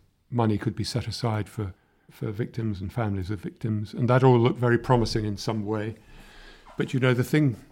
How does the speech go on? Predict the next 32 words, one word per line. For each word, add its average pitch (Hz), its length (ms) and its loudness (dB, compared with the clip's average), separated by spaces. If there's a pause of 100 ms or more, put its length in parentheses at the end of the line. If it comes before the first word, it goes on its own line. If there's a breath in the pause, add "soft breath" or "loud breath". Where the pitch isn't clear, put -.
(140)
the 135 80 -6
thing 135 200 2
about 117 360 -2
that - 280 -4
process 113 460 0
was 117 240 -2
that, - 360 -4
um, 110 360 0 (420)
unlike 127 540 4
all 127 160 2
the 110 120 4
other 113 240 2
kind 98 280 -4
of 92 140 -6 (200)
truth 113 260 4
and 104 100 -2
reconciliation 104 720 -4
processes, 113 640 -8 (400 soft breath)
it 117 120 0
hadn't 131 280 2
been 113 140 2
attended 110 480 0
by 107 160 -2
a 104 60 -2
massive 107 420 -4
change. 95 560 -6 (640 soft breath)
There 113 120 0
was 110 220 2
no 123 380 6 (140)
structural - 560 -8
change 113 500 -4
or 95 180 -6